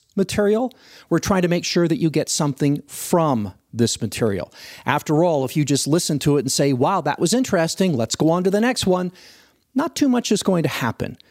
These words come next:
You really want to be doing the work. And with that being said, let's get into the work.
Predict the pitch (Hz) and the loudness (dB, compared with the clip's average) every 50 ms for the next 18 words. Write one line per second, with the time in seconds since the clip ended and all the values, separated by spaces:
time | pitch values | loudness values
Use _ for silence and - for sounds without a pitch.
0 | _ _ - 143 156 151 127 120 117 127 151 170 180 185 190 196 196 180 143 131 | _ _ 0 2 4 4 4 2 2 4 4 4 4 4 2 2 0 0 0 0
1 | 135 135 135 131 131 135 120 101 95 120 120 120 120 117 117 107 117 110 107 107 | 0 2 2 2 2 0 0 0 2 2 2 4 4 2 2 0 0 0 0 0
2 | 107 107 90 67 - - - - - _ _ _ _ _ _ _ _ _ - - | 0 0 0 0 -2 -8 -14 -16 -18 _ _ _ _ _ _ _ _ _ -20 -20
3 | _ - - - 147 139 135 123 - 143 151 - - 196 208 220 208 - - 139 | _ -8 -2 0 2 4 4 4 2 0 0 2 2 2 2 2 0 0 0 0
4 | 127 127 131 127 - - - - - - - 165 160 165 - - - 180 151 151 | 0 0 0 -2 -8 -16 -20 -20 -20 -6 -2 -2 0 0 0 0 0 0 2 2
5 | 151 143 151 151 160 170 208 208 135 - - - | 2 2 2 2 2 2 2 0 0 -2 -6 -12